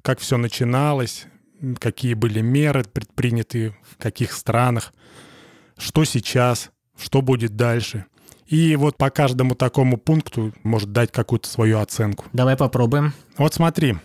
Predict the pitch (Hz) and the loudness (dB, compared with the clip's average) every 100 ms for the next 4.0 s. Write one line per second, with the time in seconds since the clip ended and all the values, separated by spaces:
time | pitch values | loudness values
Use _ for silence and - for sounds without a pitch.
0 | - _ _ 139 147 165 175 240 - 160 | -14 _ _ 0 2 2 2 2 0 -2
1 | 135 - 165 170 165 143 135 135 131 - | -4 0 2 2 0 -4 -8 -12 -14 -16
2 | - 131 131 - 160 127 - 113 127 135 | -6 0 0 2 0 2 0 0 2 2
3 | 131 110 - 113 - 117 110 117 98 | 0 -2 -2 0 0 0 2 0 0